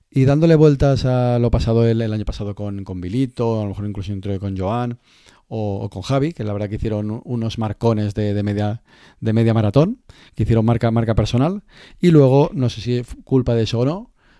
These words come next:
pues en la, en la maratón les, les pudo pasar un poco de, de factura. En mi caso, tel-, hicimos la media maratón virtual, al final hicimos veintiún kilómetros, eh, un amigo y yo aquí en, aquí en Castellón, y la idea era,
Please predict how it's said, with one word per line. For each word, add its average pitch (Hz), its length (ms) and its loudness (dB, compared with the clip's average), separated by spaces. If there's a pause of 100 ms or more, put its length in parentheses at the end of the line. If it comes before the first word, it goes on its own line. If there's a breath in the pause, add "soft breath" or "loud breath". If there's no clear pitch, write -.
pues 117 200 -8
en 117 140 -4
la, 110 160 -4
en 107 40 -4
la 107 60 -4
maratón 107 320 -4
les, 127 180 -4 (120)
les 120 160 -4
pudo 127 200 -2
pasar 117 260 -4
un 110 80 -6
poco 110 220 -6
de, 104 300 -4
de 104 80 -4
factura. 95 460 -10 (520 soft breath)
En 120 140 0
mi 120 80 2
caso, 156 360 0 (420 loud breath)
tel-, 120 760 2
hicimos 127 400 0
la 123 140 0
media 120 180 0
maratón 117 680 -2 (240)
virtual, 113 560 -2
al 98 60 -12
final 107 180 -6
hicimos 110 200 -4
veintiún 117 360 0
kilómetros, 113 640 2 (400 soft breath)
eh, 117 420 0
un 120 80 0
amigo 117 260 0
y 110 80 0
yo 107 260 -2
aquí 110 280 -4
en, 110 140 -2
aquí 110 200 -6
en 104 60 -8
Castellón, 170 520 -4 (520 soft breath)
y 190 100 -2
la 156 120 2
idea 123 380 0
era, 131 420 -2